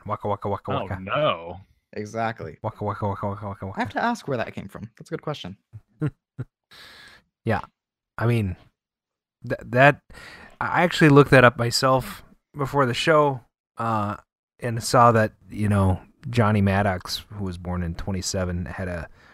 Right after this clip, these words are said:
Speaker 1: a pop car-, career in the fifties, uh, on Dot Records and some other labels, but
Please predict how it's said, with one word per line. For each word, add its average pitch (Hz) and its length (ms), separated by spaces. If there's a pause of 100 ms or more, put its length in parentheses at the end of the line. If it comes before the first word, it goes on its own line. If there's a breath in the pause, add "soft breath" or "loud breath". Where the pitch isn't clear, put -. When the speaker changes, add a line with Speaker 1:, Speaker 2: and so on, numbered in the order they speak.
(160 soft breath)
Speaker 1:
a 110 80
pop - 300
car-, - 280
career 92 320
in 87 80
the 82 80
fifties, 92 600 (760)
uh, 82 320 (120)
on 87 120
Dot 85 260
Records 92 500 (220)
and 87 380 (160)
some 104 180
other 92 240 (140)
labels, 95 340
but 113 180